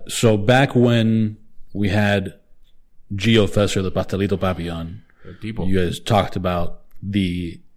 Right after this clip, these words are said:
Speaker 1: concept of a Sade brunch.
Speaker 2: Right.
Speaker 1: Somebody wants to know, "Sade brunch, question mark, I am still waiting." The people want a Sade
Speaker 2: I'll
Speaker 1: brunch.
Speaker 2: make it happen.
Speaker 1: When
Speaker 2: I'll
Speaker 1: is
Speaker 2: make
Speaker 1: this
Speaker 2: it happen.
Speaker 1: happening?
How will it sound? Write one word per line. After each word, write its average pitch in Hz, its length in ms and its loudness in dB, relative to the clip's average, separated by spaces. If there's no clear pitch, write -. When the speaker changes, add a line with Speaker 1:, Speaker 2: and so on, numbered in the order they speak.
Speaker 1:
concept 110 680 0
of 95 180 -4
a 92 60 -2
Sade 92 500 -2
brunch. 95 380 -2
Speaker 2:
Right. 82 260 -10
Speaker 1:
Somebody 113 420 6
wants 104 300 2
to 110 100 0
know, 95 600 0
"Sade 107 320 4
brunch, 139 240 4
question 104 360 2
mark, 98 380 0
I 107 140 0
am 82 200 -4
still 107 360 2
waiting." 95 360 2
The 85 80 -6
people 123 340 2
want 110 300 2
a - 80 0
Sade 110 280 6
Speaker 2:
I'll 101 160 6
Speaker 1:
brunch. - 20 6
Speaker 2:
make 120 180 6
it 127 60 4
happen. 107 180 2
Speaker 1:
When 110 120 6
Speaker 2:
I'll 104 40 8
Speaker 1:
is 98 60 4
Speaker 2:
make 104 80 4
Speaker 1:
this 90 60 2
Speaker 2:
it - 60 0
happen. 92 240 0
Speaker 1:
happening? - 160 -12